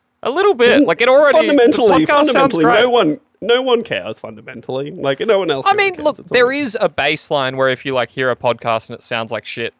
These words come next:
Speaker 1: I would legitimately stop listening to it, regardless of if it's good.
Speaker 2: No, you wouldn't.
Speaker 1: Like,
Speaker 2: Don't lie to me.
Speaker 1: content.
Speaker 2: You've sent me a podcast, be like, "Oh, I kinda like this podcast." And I was like, "I actually can't listen to it 'cause the audio quality is so bad."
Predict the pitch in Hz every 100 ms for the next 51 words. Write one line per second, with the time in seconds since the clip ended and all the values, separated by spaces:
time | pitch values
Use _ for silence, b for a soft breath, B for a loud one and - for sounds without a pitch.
0 | - 147 143 127 120 - 143 139 131 123
1 | 117 113 - 117 120 120 - 110 - 110
2 | 107 117 120 123 120 107 110 104 - -
3 | 127 120 156 147 135 123 120 123 123 160
4 | 139 135 120 120 123 147 196 - - 135
5 | 143 143 139 120 165 123 - 117 - 127
6 | 131 453 370 - 415 349 190 - - -
7 | 156 170 214 190 - 139 151 - - 156
8 | 131 131 143 135 120 165 202 123 123 127
9 | - 123 117 113 110 - - - 123 120
10 | 113 104 98 110